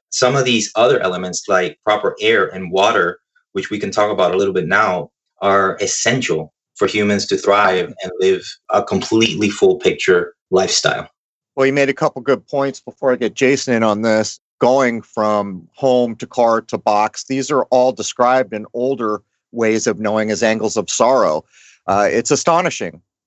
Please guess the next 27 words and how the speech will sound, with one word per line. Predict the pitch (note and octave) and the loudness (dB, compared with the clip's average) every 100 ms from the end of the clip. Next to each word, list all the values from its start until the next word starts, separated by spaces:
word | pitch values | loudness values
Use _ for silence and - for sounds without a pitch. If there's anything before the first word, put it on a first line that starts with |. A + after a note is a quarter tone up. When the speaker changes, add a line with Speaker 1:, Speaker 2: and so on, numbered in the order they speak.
| _ _ - | _ _ -20
Speaker 2:
how | - C3+ B2+ - | -4 -2 -2 -4
easily | D#3+ E3 B2+ A2+ G#2+ G#2+ - - | -4 -2 -2 -2 -2 -6 -12 -10
we | A2+ A#2 | 0 4
left | A#2+ A#2+ - | 4 2 -2
behind | A#2 C3 A#2 F#2+ | -2 0 0 -2
beautiful | A#2+ B2+ B2 B2 | 2 2 2 -2
buildings, | G2 A2+ A2+ G#2+ G2+ G2+ - A2 A2 | 0 0 2 0 -4 -6 -10 -12 -8
um, | G2+ F#2+ F#2+ G2+ F#2+ | -4 -2 -2 -6 -4
that | A2 G#2 | 0 0
you | A#2+ A#2+ | 2 0
actually | B2 - A2+ | 2 -2 -6
feel | - B2+ B2 A2 | -4 0 2 2
good | E2+ A2+ B2 G#2+ | 0 2 2 0
when | G#2 | -2
you | G#2 | 0
walk | G#2+ G#2 - | 2 0 -4
into, | G2+ - A#2 | -12 -10 -8
for | - A2+ | 0 0
all | A2+ | 2
these | B2 A2+ | -2 -2
rectangles | B2 B2 C3 A#2+ A#2+ A2+ - | -2 -2 -2 -2 0 -2 -4
and | G#2 | -8
squares | - - D#3+ C3 G2+ - | -8 -2 0 0 -2 -6
we | G2 | -6
live | G2+ G2+ | -2 -2
in | G#2 G2 | -2 -2
now. | G2 G2 | 0 0